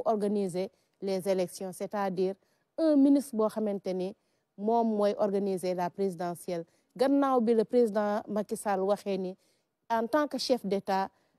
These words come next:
dina de jël rôle am pour organiser les élections de façon, euh, transparente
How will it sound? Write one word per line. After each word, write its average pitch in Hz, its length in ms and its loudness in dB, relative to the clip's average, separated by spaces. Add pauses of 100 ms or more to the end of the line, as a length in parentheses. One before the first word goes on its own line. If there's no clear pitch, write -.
dina 254 300 4
de 233 260 6
jël 226 200 2 (100)
rôle 262 220 4
am 240 160 -2 (420)
pour 247 320 2
organiser 240 640 4
les 208 340 2
élections 214 580 0 (500)
de 202 180 -2
façon, 240 560 -2 (100)
euh, 214 260 6
transparente 233 760 0